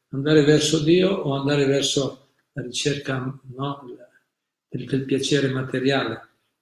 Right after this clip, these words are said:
E chi è, e chi, e chi, e chi cerca la felicità solo nelle cose materiali non avrà la determinazione, non avrà la forza per andare oltre, non riuscirà a elevarsi, sa, continuerà a ripetere gli stessi errori, non ce la fa andare oltre, è molto, troppo difficile.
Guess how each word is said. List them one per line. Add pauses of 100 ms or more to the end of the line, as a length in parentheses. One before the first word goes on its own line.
(480)
E
chi
è,
e
chi, (140)
e
chi,
e
chi
cerca
la
felicità
solo
nelle
cose
materiali
non
avrà
la
determinazione,
non
avrà
la
forza (260)
per
andare
oltre, (280)
non
riuscirà
a
elevarsi,
sa, (280)
continuerà
a
ripetere
gli
stessi
errori, (960)
non
ce
la
fa
andare
oltre,
è
molto,
troppo
difficile.